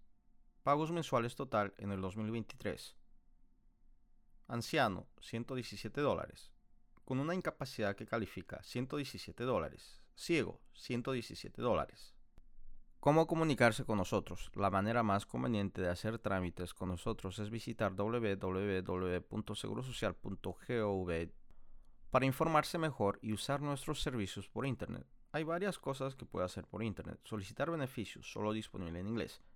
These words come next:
Iniciar o finalizar su solicitud de tarjeta de seguro social, solo disponible en inglés. Original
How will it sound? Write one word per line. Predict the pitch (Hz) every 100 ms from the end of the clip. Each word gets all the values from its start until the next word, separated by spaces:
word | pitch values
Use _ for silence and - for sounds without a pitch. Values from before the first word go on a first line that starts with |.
| - - -
Iniciar | 127 123 120 - 156 -
o | 120
finalizar | - 131 135 127 120 -
su | - -
solicitud | - 95 - - - 165
de | 127
tarjeta | - - 107 -
de | 107
seguro | - 95 104
social, | 107 - - - - - _ - - -
solo | - 175 170
disponible | 151 - 95 92 90 101
en | 113
inglés. | 110 - - - _ - - - - - _
Original | - 139 147 143 175 123 127